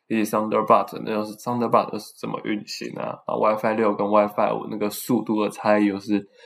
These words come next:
有多么大的差别，就是让我们去做一个现场的体验，去了解 In-，除了了解 Intel 有什么产品，也去特-，做，用一个消费者角度去看，说就 Intel 产品是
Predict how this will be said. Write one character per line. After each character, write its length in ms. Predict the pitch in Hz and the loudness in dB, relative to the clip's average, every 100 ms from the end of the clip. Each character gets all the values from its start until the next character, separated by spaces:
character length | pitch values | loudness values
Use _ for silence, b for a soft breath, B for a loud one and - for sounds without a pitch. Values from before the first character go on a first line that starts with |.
| b b b _ _ | b b b _ _
有 160 | 117 107 | 2 2
多 340 | - 113 107 | 2 2 2
么 100 | 107 | 0
大 280 | 107 110 - | 2 0 0
的 40 | |
差 320 | 104 - 101 104 | -8 -8 -8 -6
别， 220 | 120 113 | -4 -4
就 80 | 117 | -2
是 140 | 123 | 2
让 180 | 127 113 | 4 4
我 60 | |
们 100 | 110 | 2
去 120 | 107 104 | -4 -4
做 280 | - 107 | 0 0
一 180 | - - - | 0 -4 -4
个 220 | 113 107 | -2 -2
现 260 | 107 117 107 | 2 0 0
场 200 | - - | -4 -4
的 200 | - - | -4 -10
体 180 | - - | -12 -8
验， 180 | - 107 - - _ _ _ _ _ _ - - | -2 0 -2 -14 _ _ _ _ _ _ -18 -4
去 100 | 113 | 0
了 220 | 104 98 | 2 2
解 140 | 101 | -2
In-， 260 | - 101 98 | -4 -4 -6
除 240 | - 117 | 2 4
了 80 | 117 | 4
了 160 | 135 127 | 4 2
解 120 | 127 | 2
Intel 220 | 113 104 | -2 -2
有 120 | 107 104 | -4 -6
什 60 | |
么 100 | 110 | -8
产 260 | - - - | -10 -12 -10
品， 140 | 120 - B B B | -12 -12 B B B
也 180 | 107 101 | -4 -2
去 340 | - 117 113 - | 0 0 0 -4
特-， 100 | 139 - - _ | -10 -10 -18 _
做， 300 | - 117 110 | 4 4 2
用 340 | - 127 120 - | 2 2 2 -4
一 80 | 110 | -4
个 160 | 110 | -2
消 160 | 107 110 | 2 2
费 180 | 110 107 | 4 0
者 100 | 107 - | -2 -10
角 220 | - - - | -8 -8 -6
度 80 | |
去 200 | 101 - | -8 -6
看， 240 | 101 117 - | -4 -4 -4
说 340 | - 110 104 - - | -4 -2 -2 -6 -10
就 100 | - | -6
Intel 340 | 107 104 104 | -2 0 0
产 240 | - 107 | -2 -6
品 220 | 107 - - | -4 -8 -8
是 160 | - | -6